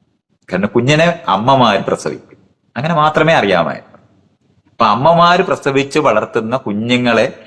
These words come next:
ജനിപ്പിക്കുന്നത് പുരുഷനാണെന്ന് കണ്ടെത്തുന്നത് കാർഷിക വൃത്തി ആരംഭിച്ചതിന് ശേഷമാണ്. അപ്പൊ കാർഷിക വൃത്തി എന്ന് പറഞ്ഞാൽ ഭക്ഷണം തേടി ജീവിച്ചതിൽ നിന്ന്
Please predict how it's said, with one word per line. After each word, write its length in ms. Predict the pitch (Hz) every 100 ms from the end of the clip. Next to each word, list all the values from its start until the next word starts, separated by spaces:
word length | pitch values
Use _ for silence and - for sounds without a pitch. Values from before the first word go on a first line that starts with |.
| _ _
ജനിപ്പിക്കുന്നത് 840 | - 113 127 160 214 - 160 135 131
പുരുഷനാണെന്ന് 680 | 113 110 160 120 110 104 110
കണ്ടെത്തുന്നത് 840 | 90 101 117 - 76 69 73 82 - _ _ _ _ _ -
കാർഷിക 760 | 95 107 120 131 - 156 147
വൃത്തി 600 | 143 127 - 95 90 135
ആരംഭിച്ചതിന് 680 | 98 80 90 98 95 98 170
ശേഷമാണ്. 540 | 165 65 - - - - _ _ _ _ _ _ _ _ _ _ _ _ _ _ _ _ _
അപ്പൊ 120 | - 117 - - _ _ -
കാർഷിക 560 | 117 135 160 190 185
വൃത്തി 280 | 190 151 -
എന്ന് 200 | 143 104
പറഞ്ഞാൽ 260 | 107 135 190 - _ _ -
ഭക്ഷണം 460 | 101 - 139 165 156
തേടി 280 | 127 135 196
ജീവിച്ചതിൽ 680 | 190 127 139 151 135 110 92
നിന്ന് 340 | 80 69 90